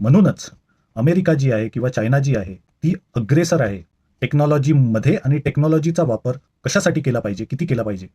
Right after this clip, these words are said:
त्या सगळ्या गोष्टींमध्ये. भारताला संपन्न बनवायचं असेल तर आपले जे बिझनेसेस आहेत ते सगळे आपल्याला सोशल मीडियावर आणणं गरजेचं आहे. तुम्ही तुमच्या बिझनेसचे प्रोफाईल क्रिएट केले पाहिजे, तुमचे बिझनेस कशासाठी आहेत, कुठले प्रॉडक्ट आहेत,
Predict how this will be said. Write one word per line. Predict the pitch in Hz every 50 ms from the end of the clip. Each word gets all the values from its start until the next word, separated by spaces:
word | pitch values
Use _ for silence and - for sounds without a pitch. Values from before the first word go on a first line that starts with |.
| _ _
त्या | - 120
सगळ्या | - 117 120 135
गोष्टींमध्ये. | 123 113 - - 101 101 92 90 - _ _ 113
भारताला | 101 104 107 - 127 127 135 160
संपन्न | 170 - 120 - 156 170 170
बनवायचं | 143 127 123 120 113 -
असेल | 110 - 139 143
तर | 139
आपले | 131 - - 180
जे | 165 175
बिझनेसेस | 139 120 113 139 143 - 165 -
आहेत | 117 104 110 - _ _ _ _ _ _ _ _
ते | 147
सगळे | 131 - - 117 135 170
आपल्याला | 156 139 139 139 135 135 135 135 135 - - _ _ _
सोशल | - - 127 117 - 143
मीडियावर | 139 135 139 120 123 123 120 131 131
आणणं | - 113 104 107 113 123 -
गरजेचं | 107 101 98 101 98 - 131 -
आहे. | - 104 104 101 95 - _ _ _ _ _ _ _ _ _ -
तुम्ही | 127 139 160
तुमच्या | 165 165 151 139 160 143
बिझनेसचे | 127 120 117 139 160 165 - 165
प्रोफाईल | - - 123 - 120 120 -
क्रिएट | 113 113 110 - -
केले | 110 107
पाहिजे, | 104 104 101 95 98 101 101 - _ _ _ _ -
तुमचे | 131 131 135 170
बिझनेस | 160 127 113 107 123 143 139 -
कशासाठी | - - - - - 131 - 123 120
आहेत, | 110 110 -
कुठले | - 135 - 156
प्रॉडक्ट | - 131 117 110 113 -
आहेत, | - 117